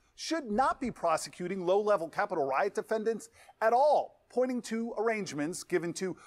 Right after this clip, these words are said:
some arrested during the George Floyd protests known as deferred prosecution. That's where the government agrees to wipe a guilty conviction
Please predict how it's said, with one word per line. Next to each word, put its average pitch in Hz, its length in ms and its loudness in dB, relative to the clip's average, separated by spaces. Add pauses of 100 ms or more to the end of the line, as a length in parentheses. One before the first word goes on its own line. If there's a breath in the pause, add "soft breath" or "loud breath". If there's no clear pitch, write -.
some 285 320 2
arrested 240 540 2
during 214 240 0
the 160 220 2 (100)
George 240 320 -2
Floyd 302 540 -2
protests 127 640 -4 (240 loud breath)
known 226 180 0
as 240 140 0
deferred 180 500 -2
prosecution. 175 800 -4
That's 220 240 2
where 208 120 0
the 151 60 -4
government 143 440 0
agrees 156 360 -4
to 147 120 -6 (180)
wipe 208 260 2
a 160 40 -2
guilty 131 320 -6
conviction 135 520 -8